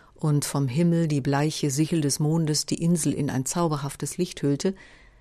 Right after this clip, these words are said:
dann verwandelte sich das unschuldige Eiland im Golf von Neapel in ein nächtliches Eldorado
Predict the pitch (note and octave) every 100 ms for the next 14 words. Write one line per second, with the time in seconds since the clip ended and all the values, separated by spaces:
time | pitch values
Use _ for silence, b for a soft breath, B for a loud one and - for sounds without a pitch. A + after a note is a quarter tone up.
0 | B F3+ G3+ A3+ G#3+ G#3+ F#3+ B3 B3+ A#3+
1 | - G3+ - E3 - - B3 - G#3+ F#3+
2 | F3 - D#3 E3+ F3+ F#3 E3 D#3+ D3 D3+
3 | - - D#3 D3+ C3 D3 E3+ D#3+ - D#3
4 | - D3 D3 C#3+ F3+ - - G3+ G3+ F#3+
5 | - E3 E3 D#3 C#3 C3 C3 C#3+